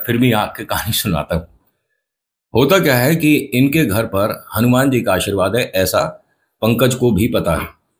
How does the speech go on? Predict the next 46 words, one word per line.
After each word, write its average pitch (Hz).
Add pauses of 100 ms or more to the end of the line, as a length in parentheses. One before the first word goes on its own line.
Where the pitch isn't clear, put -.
(300)
इनके 165
घर 123
में 147
कोई 147
टोटका 110
नहीं 110
हो 104
सकता, 101
भूत 107
प्रेत 104
आत्मा 87
का 107
हिसाब 90
किताब 98
नहीं 101
हो 104
सकता 110
और 127
कोई 131
कील 131
बांधने 110
की 131
जरूरत 92
नहीं 101
है 82
इन्हें। 67 (680)
होता 127
है 151
ना 170
कि 143
हमारे 87
घर 104
में 131
इसलिए 127
प्रेत 107
आत्मा 107
नहीं 101
आ 95
सकती, 123
कोई 104
हम 95
पर 87
टोटका 92
नहीं 95
कर 95
सकता, 101